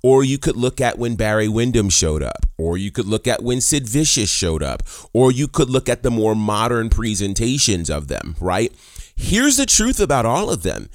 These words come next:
In the Four Horsemen, there was only one man who would be the world champion. That would be Ric Flair. Arn didn't get to become champion. Tully wasn't champion.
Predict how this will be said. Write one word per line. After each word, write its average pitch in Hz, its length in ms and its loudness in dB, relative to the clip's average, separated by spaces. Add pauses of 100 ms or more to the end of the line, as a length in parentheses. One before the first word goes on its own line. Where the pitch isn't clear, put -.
(320)
In 269 200 2
the 277 100 2
Four 127 320 2
Horsemen, 104 580 0 (220)
there 208 100 0
was 165 140 2
only 170 200 2
one 127 360 0
man 92 420 -2 (220)
who 151 140 2
would 117 100 2
be 110 160 2
the 95 100 2
world 87 300 0
champion. 78 580 -4 (160)
That 127 320 -2
would 208 140 -2
be 185 160 0
Ric 170 280 -2
Flair. 117 480 -2 (520)
Arn 165 340 2
didn't 190 320 -2
get 190 200 0
to - 40 0
become 151 340 0
champion. 143 600 -2
Tully 151 400 2
wasn't 135 400 0
champion. 139 560 -2